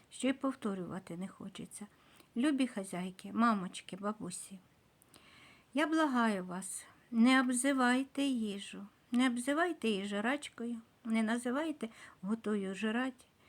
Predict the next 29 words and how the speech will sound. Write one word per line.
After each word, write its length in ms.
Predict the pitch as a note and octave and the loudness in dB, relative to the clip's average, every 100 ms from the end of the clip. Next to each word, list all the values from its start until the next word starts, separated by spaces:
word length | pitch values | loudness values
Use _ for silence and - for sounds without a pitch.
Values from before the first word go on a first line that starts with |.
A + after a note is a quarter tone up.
| - _ - | -20 _ -4
Це 300 | - C4+ C#4+ | 0 4 4
ви 200 | A3+ A3 | 4 2
робите 520 | A#3+ A#3+ A#3 - A3 | 2 0 -2 -2 -4
злочин. 800 | G#3+ G#3+ A3 G#3 F3+ - - F#3+ - _ - - _ | -2 -2 0 -2 -4 -8 -12 -14 -16 _ -20 -20 _
Злочин 680 | G#3+ A3 B3+ C4 B3+ G#3 A3 | -4 0 4 2 0 0 4
не 120 | B3+ | 4
тільки 320 | C#4+ F4 C#4 | 2 -2 -2
для 200 | A3+ G#3+ | 0 0
себе, 520 | G#3+ - G3 E3 F#3+ G3+ _ - - - _ | -2 -4 -4 -6 -8 -16 _ -20 -20 -20 _
а 80 | - | 0
й 80 | A#3+ | 2
для 220 | G#3 A3 | 2 0
ваших 480 | G#3 A3 C4 - A#3 | 2 0 0 -2 -4
домашніх, 640 | F#3+ G3+ F3+ F#3+ - G3+ | -4 -4 -4 -6 -8 -8
для 220 | G3+ F#3+ G#3 | -6 -2 0
ваших 420 | A3 A3+ G3+ - | 0 -4 -8 -4
рідних, 440 | G3+ C#4 C#4 G#3+ - - - - - | 0 2 2 -2 -6 -18 -20 -16 -4
дорогесеньких 880 | A3 G#3+ G#3+ C4 - B3+ C4 B3 - | 0 2 0 -2 0 0 0 -6 -6
ваших 460 | F#3 G#3 A#3 A3+ | -6 -6 -6 -8
людей. 420 | G#3+ A3 F#3 G3 - - - - _ | -6 -6 -8 -12 -16 -20 -20 -20 _
Тому 340 | A#3 A#3+ A3 | 4 6 6
що, 340 | G3+ - - F#3 | 2 -6 -10 -10
сказавши 680 | - - A3 C4 C#4 - A3 | -6 0 2 2 0 -2 -6
таке 320 | G3 G3 F3+ | -6 -6 -6
слово, 560 | F#3 A3+ A3+ D4 D4+ D4+ - - - | -4 0 0 2 -2 -6 -14 -18 -6
ви 240 | G#3 B3 | 2 2
побажали 840 | A#3+ F3+ F3 E3+ F#3 G3+ A3 D4+ D#4 | 2 -4 -4 -4 -2 0 0 0 -2
своїм 500 | - G3 G#3+ A3 F#3 | -6 -4 0 0 0
рідним 540 | F#3+ A#3 B3+ C4+ D4 | 0 2 4 4 2